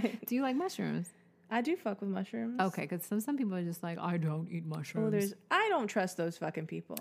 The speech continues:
Speaker 2: I don't either.
Speaker 1: There are people that got something against mushrooms, and I'm like, "Mushrooms don't have a fucking taste." It's
Speaker 2: Right.
Speaker 1: like, you, whatever you cook them in, they taste like. Like, how do you not like mu-, it's not even like they have a weird texture. You can have 'em, they're either texture, depending on how you cook 'em.
Speaker 2: I just think
Speaker 1: Or don't
Speaker 2: that
Speaker 1: cook 'em.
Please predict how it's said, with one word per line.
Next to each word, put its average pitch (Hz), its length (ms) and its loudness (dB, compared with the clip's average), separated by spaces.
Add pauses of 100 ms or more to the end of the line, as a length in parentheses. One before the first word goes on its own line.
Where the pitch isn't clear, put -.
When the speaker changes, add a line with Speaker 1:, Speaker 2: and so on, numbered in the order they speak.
(140)
Speaker 2:
I 330 160 4
don't 392 240 0
either. 170 580 4
Speaker 1:
There 330 120 4
are - 20 -2
people 494 220 2
that 370 100 4
got 277 140 4
something 262 200 2
against 214 240 4
mushrooms, 220 260 2
and 220 60 2
I'm 220 60 2
like, 220 220 0
"Mushrooms 233 340 0
don't 262 120 0
have 240 80 -2
a 226 100 -6
fucking 220 320 -2
taste." 202 400 -4
It's 202 80 2
Speaker 2:
Right. 269 180 6
Speaker 1:
like, 196 180 4
you, 202 60 -2
whatever 220 220 4
you 226 100 2
cook 262 260 -6
them 196 140 0
in, 165 80 -2
they 151 80 -2
taste 160 340 -6
like. - 200 -4
Like, 185 140 -2
how 233 120 -2
do 240 60 0
you 247 60 2
not 226 220 0
like 220 140 -2
mu-, 196 140 -2
it's 220 100 0
not 311 60 4
even 330 100 2
like 302 140 0
they 269 80 0
have 240 100 0
a 226 60 2
weird 220 400 -2
texture. 185 500 -2 (300)
You 226 100 -2
can 254 80 0
have 247 260 2
'em, 247 300 0
they're 233 260 2
either 269 300 4
texture, 175 400 0
depending 208 320 2
on 214 60 4
how 226 60 4
you 208 100 2
cook 277 240 0
'em. 185 280 -6
Speaker 2:
I 254 180 8
just - 260 0
think 254 320 4
Speaker 1:
Or 214 80 8
don't 196 80 8
Speaker 2:
that 180 340 6
Speaker 1:
cook 160 80 0
'em. 170 220 -2